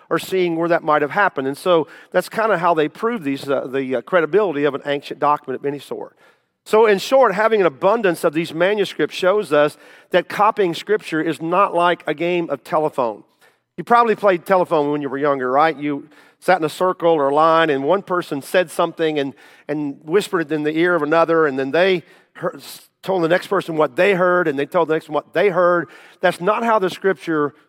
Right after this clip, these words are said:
was translated and passed down through time. It's not a game of telephone. In reality, there was so much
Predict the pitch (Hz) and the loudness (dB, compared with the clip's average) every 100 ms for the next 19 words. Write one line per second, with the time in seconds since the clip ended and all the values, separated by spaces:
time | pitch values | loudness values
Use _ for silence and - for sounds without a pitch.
0 | _ 143 - 185 190 202 147 143 143 139 | _ -6 -4 0 0 0 -2 -2 0 -4
1 | 135 165 160 - 156 139 135 127 202 190 | -4 -4 -4 -2 -4 -4 -6 -10 -4 -2
2 | 143 127 - 160 156 139 147 147 131 _ | -2 -4 -4 -2 -2 -2 -2 -2 -6 _
3 | _ _ 147 - 208 196 - 135 123 127 | _ _ -10 -4 0 0 0 -2 -2 -8
4 | _ _ - 185 190 190 202 262 214 165 | _ _ -4 0 2 2 2 2 2 2
5 | 160 160 160 156 - 208 220 202 | 0 0 2 0 0 -2 0 -2